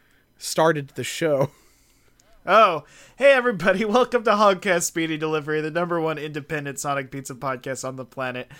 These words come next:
Speaker 2: I'm your host, Russ Walsh. With me as always is my co-host, Alan Black. Um, or, or you can start calling me Gotham too.
Speaker 1: Got him.
Speaker 2: Or Gotti, Go-, or you can start calling me Gotti too.
Speaker 1: Gotti too.
Speaker 2: If you want.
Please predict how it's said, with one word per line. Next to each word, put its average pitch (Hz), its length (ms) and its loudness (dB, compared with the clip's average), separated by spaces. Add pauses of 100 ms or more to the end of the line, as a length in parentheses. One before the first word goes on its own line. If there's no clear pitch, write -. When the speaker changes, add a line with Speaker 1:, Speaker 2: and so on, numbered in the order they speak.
(260)
Speaker 2:
I'm 202 180 4
your 196 140 4
host, 180 260 2
Russ 160 320 -2
Walsh. 151 340 0
With 170 160 -6
me 170 100 -6
as 151 100 -6
always 147 260 -2
is 139 80 -14
my 147 120 -6
co-host, 147 540 -8
Alan 147 280 -4
Black. 147 360 -2 (520)
Um, 170 420 4 (180)
or, 185 260 0
or 190 180 4
you 208 100 -2
can - 160 -18
start 220 260 -2
calling 196 220 2
me 185 80 -6
Gotham 160 540 0
too. 147 420 -2
Speaker 1:
Got 139 240 0
him. 127 180 -8 (120)
Speaker 2:
Or 165 120 0
Gotti, 220 440 2 (180)
Go-, 170 240 -2
or 180 100 2
you 214 140 0
can 285 80 -8
start 254 180 -2
calling 220 200 0
me 170 80 -10
Gotti 151 440 -2
too. 170 200 -4
Speaker 1:
Gotti 143 340 -4
too. 139 220 -4
Speaker 2:
If 143 100 -8
you 151 140 -10
want. 139 400 -6